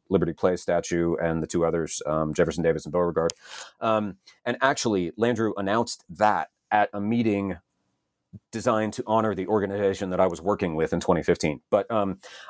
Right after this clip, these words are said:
my sense, my hunch is that they, in the midst of, of sort of gearing up for what ended up being a really sort of pitched battle about taking down these, these Confederate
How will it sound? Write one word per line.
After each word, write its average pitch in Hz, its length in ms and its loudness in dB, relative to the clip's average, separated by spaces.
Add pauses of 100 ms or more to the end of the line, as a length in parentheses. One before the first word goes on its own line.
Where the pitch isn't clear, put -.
(300)
my 135 240 2
sense, 147 380 -4
my 104 160 0
hunch 180 300 -2
is 113 120 0
that 117 140 0
they, 113 360 -2
in 120 120 0
the 110 60 2
midst 120 320 0
of, 104 560 -2
of 101 260 0
sort 107 180 -2
of 87 120 -8
gearing 104 320 2
up 101 160 -2
for 98 520 0
what 95 220 0
ended 98 220 0
up 90 100 -2
being 95 180 0
a 92 60 2
really 92 240 2
sort 92 220 0
of 82 80 -8
pitched - 280 -4
battle 92 320 0
about 87 220 -2
taking 90 300 -2
down 87 280 0
these, 85 280 -2
these 87 240 0
Confederate 85 680 0